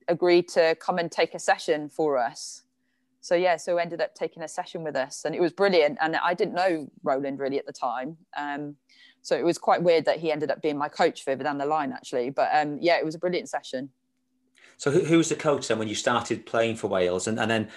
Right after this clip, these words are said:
Speaker 2: how many, how many caps did you have, and, you know, did you manage to get to a Rugby World Cup, and if you did, what was that like?
Speaker 1: Yeah, so when I first started, the coaches were Rhys Edwards and Richie Pugh. Um, so they were the coaches at the time that, that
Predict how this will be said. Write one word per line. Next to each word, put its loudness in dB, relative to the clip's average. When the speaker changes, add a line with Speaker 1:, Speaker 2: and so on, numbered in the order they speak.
Speaker 2:
how -2
many, 0
how -6
many 2
caps -4
did -4
you 0
have, 2
and, 0
you 0
know, 4
did -2
you 2
manage 2
to -8
get 0
to 0
a 2
Rugby 2
World 4
Cup, 0
and -2
if -6
you -8
did, 4
what 2
was -6
that 2
like? -2
Speaker 1:
Yeah, 6
so 6
when 4
I 6
first 4
started, 2
the -6
coaches -8
were 0
Rhys -8
Edwards -4
and -4
Richie -4
Pugh. -2
Um, -4
so -4
they 6
were 4
the 0
coaches -2
at -2
the -8
time -2
that, -6
that -6